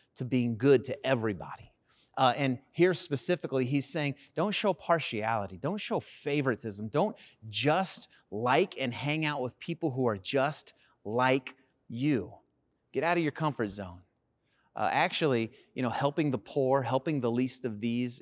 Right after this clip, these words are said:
it should be, like, the core of our comfort zone. That's,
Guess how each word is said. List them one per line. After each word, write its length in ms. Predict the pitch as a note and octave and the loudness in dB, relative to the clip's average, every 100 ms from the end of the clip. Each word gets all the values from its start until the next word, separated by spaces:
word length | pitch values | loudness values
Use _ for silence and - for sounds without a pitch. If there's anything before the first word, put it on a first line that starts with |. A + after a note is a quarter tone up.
| - | -4
it 180 | B2+ - _ - | -8 -8 _ -10
should 560 | - - C3 G#2+ G#2 - _ G#2 | -6 -4 -4 -6 -12 -16 _ -8
be, 180 | C3 B2 | -2 0
like, 300 | A2+ G#2 G#2+ _ _ _ - | 0 -4 -6 _ _ _ -8
the 140 | B2 | -8
core 360 | - - D#3 D3 | -4 2 4 4
of 100 | D#2+ | 2
our 120 | D#2+ | -4
comfort 440 | - G#2 - C#2+ | -6 -6 -6 -10
zone. 260 | F2+ E2+ E2 | -8 -10 -10
That's, 260 | G#2 B2+ | -8 -6